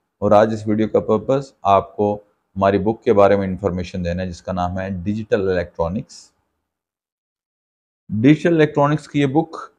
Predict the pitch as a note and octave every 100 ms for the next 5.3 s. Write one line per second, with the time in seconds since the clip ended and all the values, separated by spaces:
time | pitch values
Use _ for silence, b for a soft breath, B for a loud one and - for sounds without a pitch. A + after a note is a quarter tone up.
0 | _ _ _ _ G#2+ A2+ A#2 A#2 B2+ C3
1 | C3 C3+ - C#3 C3 B2+ B2+ C#3 - -
2 | _ _ _ _ _ _ G2+ G2 G2+ G2+
3 | - B2+ C3+ C3 - A#2+ A#2+ D3 A#2 G#2+
4 | G#2 A2+ G2+ G2+ G2 G2 - G2+ B2+ -
5 | C#3+ D#3+